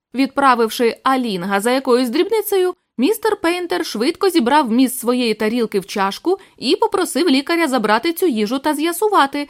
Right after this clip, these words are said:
чи все з нею гаразд. Попри заяву містера Пейнтера, що він почувається нормально, лікар зазначив, що потрясіння від думки про можливу присутність отрути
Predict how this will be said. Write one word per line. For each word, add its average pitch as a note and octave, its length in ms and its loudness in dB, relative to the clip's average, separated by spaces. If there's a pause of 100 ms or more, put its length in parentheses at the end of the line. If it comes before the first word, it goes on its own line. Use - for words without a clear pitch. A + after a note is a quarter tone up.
(120)
чи C#4 140 -4
все A3+ 360 -2
з G4 60 -6
нею D4+ 240 2
гаразд. G#3 520 -4 (840)
Попри C4 400 0
заяву A#3 380 4
містера B3 380 2
Пейнтера, C4+ 540 0 (140)
що - 140 0
він C#4+ 140 2
почувається C#4+ 560 0
нормально, G3+ 600 0 (220)
лікар F4+ 320 2
зазначив, D#4 580 0
що D4+ 220 -2
потрясіння D4+ 760 -2
від A3+ 160 -2
думки G#3+ 320 0
про A3+ 160 0
можливу C4 380 2
присутність A3+ 640 -4
отрути G#3 640 2